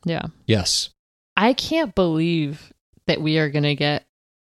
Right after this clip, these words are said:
Speaker 1: our first fucking mutiny. Clues has been pitching this forever, by the way. It's half of his experimental strategies involve the players striking for various <laughs> purposes.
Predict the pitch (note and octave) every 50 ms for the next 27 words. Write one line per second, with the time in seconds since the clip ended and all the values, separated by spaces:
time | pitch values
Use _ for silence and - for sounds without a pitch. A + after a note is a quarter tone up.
0 | _ - - D#3 D#3 - - - D#3+ D3+ D#3 - - - D#3 D3+ - - C#3 C#3
1 | C3+ C3+ D3 D3 - - - - - - E3 - _ _ _ - - - B3 C4+
2 | D4 D#4+ D#4+ D#4 E4 D#4 C4 A3+ A3+ A3 G3+ F3+ - - - G3 G3 G3 - B3
3 | A#3+ A#3 A#3 A#3 A3 - _ - G3+ G3+ G3 - - - D#3+ - - D#3 D#3+ C#3+
4 | C#3+ C#3+ D3 - D#3 D3+ - - F2+ - F2 F2 D3+ D3+ - - F3+ - - -
5 | _ _ _ _ - G#3 A3+ A3 A#3 - C#4 C4+ A#3 A#3+ A#3 A3 G#3+ G#3+ G3 -
6 | - - F3+ F3+ F3+ F3+ F3+ F3 E3+ E3+ E3 - - E3 D3+ D#3 D#3 D#3+ D#3+ E3+
7 | E3+ E3+ - - E3 E3 D#3 D#3+ D#3 D#3 C#3+ D#3 E3 D#3 - F3+ D#3+ D#3 D3+ D3+
8 | D3+ - - E3 D#3 D3 D3 - D3+ D3 D3 D3 - D#3 D3 C#3+ D3 D3 D#3 E3
9 | E2+ - F3 - - - G#3 - G3+ G#3 A3 G#3+ - - - B3 - C4 C#4 C#4+
10 | B3+ - -